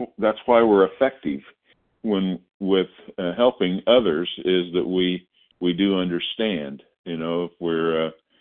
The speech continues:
um, uh, you know, the back and help and working with others, it'll say, you know, that, you know, the, uh, that if we're armed with the right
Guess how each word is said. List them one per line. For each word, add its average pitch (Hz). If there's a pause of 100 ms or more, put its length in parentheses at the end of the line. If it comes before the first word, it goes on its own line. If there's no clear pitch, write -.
(280)
um, 78 (680)
uh, 78 (340)
you 85
know, 65
the 78 (200)
back 82
and 85
help 92
and 82
working 92
with 82
others, 101
it'll 78 (100)
say, 82
you 80
know, 78
that, 78 (480)
you 87
know, 80 (300)
the, 78 (720)
uh, 71 (440)
that 82
if 80 (100)
we're 80
armed 101
with 90
the 95
right 90